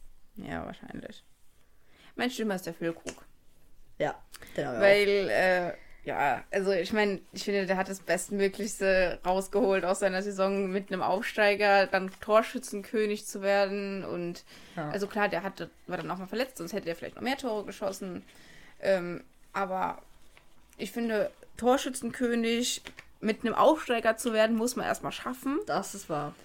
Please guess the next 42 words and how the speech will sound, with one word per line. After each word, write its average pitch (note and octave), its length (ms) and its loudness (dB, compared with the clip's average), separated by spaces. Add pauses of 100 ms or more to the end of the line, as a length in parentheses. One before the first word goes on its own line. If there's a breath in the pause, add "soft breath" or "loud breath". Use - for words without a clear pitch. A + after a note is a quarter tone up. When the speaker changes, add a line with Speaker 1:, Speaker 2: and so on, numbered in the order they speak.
(260 soft breath)
Speaker 1:
Äh, G#3 440 4 (680)
natürlich G#3 460 0 (100)
auch - 240 -2
halt G3+ 180 -2
dieses F#3+ 340 -4
Duo A#3+ 340 4
in A3+ 160 2
Bremen, A#3+ 720 0
äh, G3 420 6
Duxch, - 520 -4
äh, G3+ 300 0
Füllkrug, A#3+ 920 -2 (180)
passt - 340 -4
halt G#3+ 140 6
auch G3 160 0
einfach G3 460 -6
richtig G3 340 -6
gut. A#3+ 320 -8 (220 loud breath)
Speaker 2:
Ja. E3+ 260 -4 (600 loud breath)
Speaker 1:
Und A3 160 2
die F#3 100 -2
haben F#3+ 140 0
sicherlich F#3+ 340 -2
voneinander E3+ 360 -2
profitiert. G3+ 540 -4
Ich G#3 120 -6
glaube, F3 280 -2
wenn F3 260 -2 (100)
die - 200 -10
nicht G#3 260 0
so B3 120 0
zusammengespielt A#3 560 -2
hätten, A3+ 320 -2
hätten F#3 180 -4
die G#3 120 -2
auch A#3+ 40 -4
nicht B3+ 160 0
so C4 60 -10
viele B3+ 180 -2
Tore. B3+ 460 0 (420 loud breath)
Aber, G3+ 600 2
ähm, F#3+ 320 -2